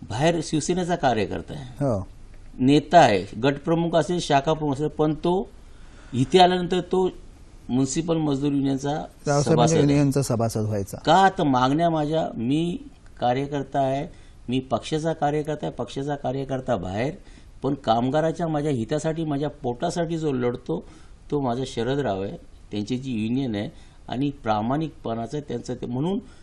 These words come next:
Speaker 1: पक्षाच्या अनेक युनियन आल्यात, आहेत, परंतु शरदरावांच्या तुम्ही म्हणता त्याप्रमाणे कुठलेही पक्ष वि-, बाजूला ठेवून अनेक कामगार त्यांच्याबरोबर जोडले गेले होते.
Speaker 2: अगदी जातात, अगदी शेवटचं आहे, म्हणजे कुठे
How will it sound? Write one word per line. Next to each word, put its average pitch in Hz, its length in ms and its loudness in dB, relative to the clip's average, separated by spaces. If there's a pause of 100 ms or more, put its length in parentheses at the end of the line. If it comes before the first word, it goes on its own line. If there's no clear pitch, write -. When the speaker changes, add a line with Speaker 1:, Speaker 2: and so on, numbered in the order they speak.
(600)
Speaker 1:
पक्षाच्या 175 400 0 (100)
अनेक 175 260 0
युनियन 143 280 2
आल्यात, 92 440 -2 (300)
आहेत, 127 300 4 (640)
परंतु 127 280 -4
शरदरावांच्या 127 960 -2 (360)
तुम्ही 120 160 -4
म्हणता 117 220 -4
त्याप्रमाणे 117 520 -6
कुठलेही 143 800 -2 (400)
पक्ष 131 280 -4
वि-, 143 260 2 (540)
बाजूला 120 480 0
ठेवून 151 440 -2 (280)
अनेक 175 360 0
कामगार 123 400 -2 (1500)
त्यांच्याबरोबर 113 400 -4
जोडले 98 340 -2
गेले 80 120 -6
होते. 151 140 -4
Speaker 2:
अगदी 165 260 -2
जातात, 147 380 0
अगदी 143 260 -4 (260)
शेवटचं 131 460 -2
आहे, 135 120 2
म्हणजे 139 200 0
कुठे 151 240 -10